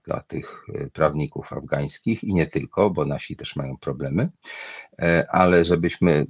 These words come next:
merytorycznie mogli się do tego odnieść, to w-, potrzebni są goście, którzy, no, wiedzą, tak? Ja tylko mogę ewentualnie zadawać pytania i tak dopytywać, żeby samemu się zorientować tam, gdzie czegoś nie wiem.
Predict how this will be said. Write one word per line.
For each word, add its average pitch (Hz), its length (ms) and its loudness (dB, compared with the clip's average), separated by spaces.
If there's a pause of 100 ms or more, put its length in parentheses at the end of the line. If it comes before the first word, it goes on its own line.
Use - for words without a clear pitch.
(200)
merytorycznie 101 760 8
mogli 80 240 2
się - 120 -4
do 80 120 -2
tego 78 280 -2
odnieść, 82 520 2
to 104 360 8 (220)
w-, - 260 -14
potrzebni 90 480 4
są 73 280 2
goście, - 480 4
którzy, 85 580 2
no, 80 260 2 (180)
wiedzą, 85 420 6 (120)
tak? 82 300 2
Ja 78 180 2
tylko 76 320 -6
mogę 71 380 -2 (160)
ewentualnie 71 600 -2
zadawać 69 420 -4
pytania 95 540 2
i 76 180 -2
tak - 180 -6 (140)
dopytywać, 85 760 0
żeby 67 520 -6
samemu 71 440 -2
się 71 240 -6 (440)
zorientować 76 760 0
tam, 71 240 -2
gdzie 71 300 -2
czegoś 69 520 -8
nie 82 220 4
wiem. - 140 -8